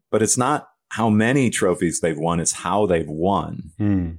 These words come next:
Speaker 1: And when many teams are just trying to create uniformity and driving out all the individuality,
Speaker 2: Hmm.
Speaker 1: you know, here's this team that's actually celebrating the creative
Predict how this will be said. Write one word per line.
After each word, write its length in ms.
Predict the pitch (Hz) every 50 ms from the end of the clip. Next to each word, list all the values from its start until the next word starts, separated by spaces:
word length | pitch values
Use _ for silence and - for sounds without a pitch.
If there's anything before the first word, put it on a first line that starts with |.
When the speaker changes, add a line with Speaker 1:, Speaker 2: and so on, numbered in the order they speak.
| - _ _ _ _ _ _ _ _ _ _ _
Speaker 1:
And 220 | _ 104 104 101 104
when 220 | 110 107 104 104
many 300 | 107 110 123 147 147 139
teams 540 | - - - 120 113 110 104 101 98 - - - -
are 100 | 107 95
just 320 | 85 - 104 101 - -
trying 300 | - - 107 104 101 104
to 80 | 101 95
create 360 | - - - 104 92 87 -
uniformity 1120 | - 98 92 92 92 85 - - - - 98 101 110 123 120 101 80 73 67 67 71 - _ _ _ _ _ _ _ _ _ _ _ _
and 160 | 101 95 90
driving 580 | 85 85 92 98 101 107 101 101 98 95 90 - _
out 340 | - 95 98 101 95 - - _
all 180 | 87 87 90 85
the 120 | 90 - -
individuality, 1160 | 95 90 87 104 76 85 80 78 80 80 80 87 101 113 113 92 76 - - - - - _ _
Speaker 2:
Hmm. 260 | 110 107 98 87 85 85 - _ _ _ _ _ _ _ _
Speaker 1:
you 80 | 98
know, 100 | 98 98
here's 380 | 92 90 - 120 131 131 - -
this 200 | 135 117 - -
team 320 | - - - 107 104 101 95
that's 200 | 92 87 - - -
actually 480 | - 92 92 95 - - - 101 98 -
celebrating 1000 | 101 - - - 104 98 101 107 104 90 90 92 87 85 82 85 82 80 80 80
the 180 | 80 80 80 78
creative 500 | - - - 95 92 92 92 87 80